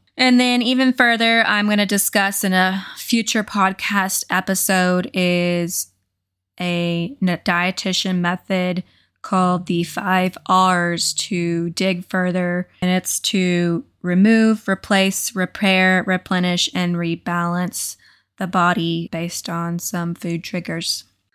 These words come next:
All right, moving into part two, digging into more of a gut focused.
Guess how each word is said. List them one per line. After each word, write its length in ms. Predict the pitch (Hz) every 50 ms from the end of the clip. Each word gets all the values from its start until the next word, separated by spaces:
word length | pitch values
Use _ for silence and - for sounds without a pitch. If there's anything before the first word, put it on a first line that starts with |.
| _ _ _ _ _ _ _ _ _ _ _ _ _ -
All 60 | 220
right, 180 | 214 208 202 196
moving 300 | 220 233 247 247 262 262
into 200 | 262 254 - 277
part 380 | - - - 247 240 240 - -
two, 400 | - - 269 247 240 254 277 285
digging 640 | 233 220 214 214 202 220 214 214 214 214 208 208
into 420 | 208 202 202 202 - - 214 202
more 360 | 196 196 190 190 196 196 190 190
of 120 | 190 185
a 220 | 185 180 170 170 - _
gut 300 | - 196 190 196 - -
focused. 960 | - - - - 190 190 190 185 - - 196 208 247 254 - - - - - -